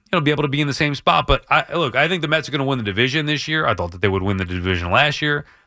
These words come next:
They tied, unfortunately. Tiebreaker didn't go their way as they lost the season series to Atlanta. We know how that went down. And I do think there are lingering effects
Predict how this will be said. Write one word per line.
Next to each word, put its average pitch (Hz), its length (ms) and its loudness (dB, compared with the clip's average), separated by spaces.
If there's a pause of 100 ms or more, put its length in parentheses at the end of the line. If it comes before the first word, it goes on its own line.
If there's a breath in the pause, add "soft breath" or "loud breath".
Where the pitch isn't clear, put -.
(100)
They 101 140 2
tied, 131 380 4
unfortunately. 147 800 0
Tiebreaker 117 400 2
didn't 104 280 0
go 107 160 2
their 90 220 0
way 160 420 0 (460 soft breath)
as 117 160 2
they 113 80 2
lost 113 280 0
the - 40 -12
season 120 260 0
series 123 320 0
to 120 140 0
Atlanta. 139 440 2
We 110 120 0
know 113 120 4
how 107 140 4
that 131 180 4
went 127 200 0
down. 131 340 2
And 165 120 2
I 175 40 2
do 190 140 0
think 175 200 0
there 160 120 2
are 127 140 2
lingering 120 600 0
effects - 640 -2